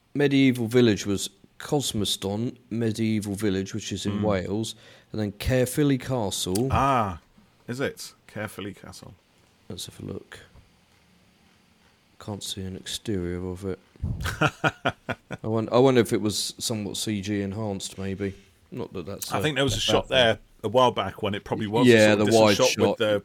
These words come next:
Speaker 2: with the
Speaker 1: Yeah,
Speaker 2: lake.
Speaker 1: the, the flags and stuff were probably
Speaker 2: Mm.
Speaker 1: added, but, but I wonder
Speaker 2: They
Speaker 1: if
Speaker 2: probably
Speaker 1: it's
Speaker 2: just, uh, C G I'd out the car park and
Speaker 1: Yeah,
Speaker 2: the, the
Speaker 1: yeah.
Speaker 2: tents,
Speaker 1: <laughs>
Speaker 2: the kiosks, the tourist shops, souvenir shops and all that sort of thing. Oh, who's this now?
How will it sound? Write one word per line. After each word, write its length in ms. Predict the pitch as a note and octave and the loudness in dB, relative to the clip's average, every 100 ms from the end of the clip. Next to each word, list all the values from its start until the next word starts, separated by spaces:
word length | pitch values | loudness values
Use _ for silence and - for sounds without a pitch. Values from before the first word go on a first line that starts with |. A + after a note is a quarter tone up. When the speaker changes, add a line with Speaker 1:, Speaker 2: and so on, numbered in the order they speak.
| - | 0
Speaker 2:
with 100 | A#2 | 2
the 60 | |
Speaker 1:
Yeah, 120 | G#2 G2+ | 4 4
Speaker 2:
lake. 240 | A2+ - | 0 -4
Speaker 1:
the, 80 | - | -4
the 220 | G2 - | -4 -4
flags 480 | G#2+ C#3 A#2 G#2 G2 | -2 2 4 4 0
and 100 | F#2 | -6
stuff 300 | - G2 - | -6 -8 -8
were 60 | F#2 | -12
probably 320 | G2+ G2+ - | -8 -2 0
Speaker 2:
Mm. 60 | F#2 | 0
Speaker 1:
added, 300 | F#2+ F#2+ F2 | -2 -4 -6
but, 320 | G2+ F#2+ - - | -4 -4 -8 -12
but 140 | G2 - | -10 -8
I 60 | |
wonder 180 | G2+ G2 | -8 -6
Speaker 2:
They 60 | A2+ | -4
Speaker 1:
if 60 | |
Speaker 2:
probably 180 | A#2+ B2+ | -2 -2
Speaker 1:
it's 80 | G2 | -2
Speaker 2:
just, 240 | G2+ - | -4 -2
uh, 120 | G#2 G#2 | 0 0
C 220 | - A#2 | -2 -4
G 140 | G#2+ | -2
I'd 160 | G#2 G#2 | -2 0
out 160 | G2+ | -2
the 80 | - | -4
car 240 | - A2+ G2+ | -6 -4 -4
park 400 | G2+ F#2+ - F#2 | -4 -6 -8 -10
and 220 | F2+ F2 | -8 -2
Speaker 1:
Yeah, 360 | A2+ G2+ F#2+ E2+ - - | 0 2 0 -4 -10 -8
Speaker 2:
the, 100 | F#2+ | -4
the 100 | G2 | -4
Speaker 1:
yeah. 100 | F2 | -4
Speaker 2:
tents, 560 | E2 A2+ G2+ - B2 - | -2 -2 -2 0 -2 0
Speaker 1:
<laughs> 0 | |
Speaker 2:
the 140 | A2+ | -2
kiosks, 720 | - G#2 F#2 - - - - - | -2 -2 -2 -4 -8 -8 -10 -10
the 60 | |
tourist 460 | - - G#2 G2 - | -6 -4 -2 -4 -4
shops, 320 | G#2+ G2+ - | -4 -4 -4
souvenir 480 | - G#2 F#2+ G2 F#2+ - _ - _ | -6 -6 -4 -4 -6 -10 _ -20 _
shops 340 | - - F#2+ - | -14 -12 -10 -10
and 80 | F#2+ | -8
all 80 | |
that 200 | G2 G2 | -8 -10
sort 240 | - F#2 F#2 | -12 -12 -10
of 60 | |
thing. 120 | G#2 G#2+ _ _ _ _ _ _ _ _ _ _ _ _ _ _ _ _ _ _ _ _ - - | -10 -12 _ _ _ _ _ _ _ _ _ _ _ _ _ _ _ _ _ _ _ _ -12 -4
Oh, 340 | A2+ D3 D#3+ - _ - | -2 0 -2 -4 _ -2
who's 300 | C#3 D#3 G#2+ | 0 0 2
this 260 | D3 F3 | 2 2
now? 300 | D#3+ B2+ F#2+ | 0 0 0